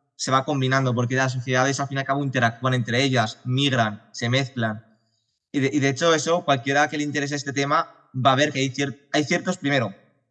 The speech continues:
yo me he quedado flipado con la cantidad de animales que se han domesticado. Me parece que hasta los egipcios domesticaron al,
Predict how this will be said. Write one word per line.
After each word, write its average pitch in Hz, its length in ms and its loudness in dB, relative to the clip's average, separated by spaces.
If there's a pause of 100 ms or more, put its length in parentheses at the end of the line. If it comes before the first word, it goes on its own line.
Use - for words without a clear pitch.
(140)
yo 147 240 2
me 185 80 4
he 190 40 2
quedado 170 180 4
flipado 143 400 2
con 175 100 -2
la 143 80 2
cantidad 135 320 0
de 151 60 2
animales 147 360 -2
que - 60 -20
se 139 60 -4
han 135 80 -2
domesticado. 127 580 0
Me 117 100 0
parece 131 260 -2
que 156 60 -6
hasta 143 140 0
los 131 140 2
egipcios 131 360 -6
domesticaron 131 640 0
al, 127 120 2